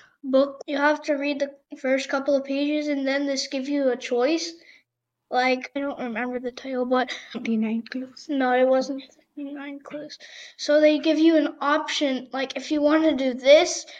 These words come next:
Speaker 1: or if you wanna do this. If you wanna do, like, option one, then you go to this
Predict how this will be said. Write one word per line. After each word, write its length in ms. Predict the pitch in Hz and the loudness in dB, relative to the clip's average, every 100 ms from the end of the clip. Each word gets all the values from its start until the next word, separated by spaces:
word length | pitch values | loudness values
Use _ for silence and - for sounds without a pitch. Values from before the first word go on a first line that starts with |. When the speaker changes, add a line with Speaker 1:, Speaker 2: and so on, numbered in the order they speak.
| _ | _
Speaker 1:
or 140 | 269 269 | -2 0
if 160 | 269 | 0
you 100 | 285 | -2
wanna 240 | 277 285 277 | 0 2 2
do 220 | 277 262 | 0 0
this. 380 | 240 214 220 - - | 0 -2 -6 -14 -8
If 140 | 262 262 | -8 -4
you 120 | 269 | -4
wanna 260 | 262 269 269 | -2 -4 -4
do, 120 | 269 | -2
like, 340 | 254 240 233 | 0 -2 -4
option 500 | - 233 - - 240 | -6 -6 -6 -8 -4
one, 260 | 240 262 269 | 0 2 2
then 120 | 277 | 2
you 100 | 269 | 0
go 140 | 262 247 | 2 2
to 120 | 240 | 0
this 260 | 247 247 | -2 -6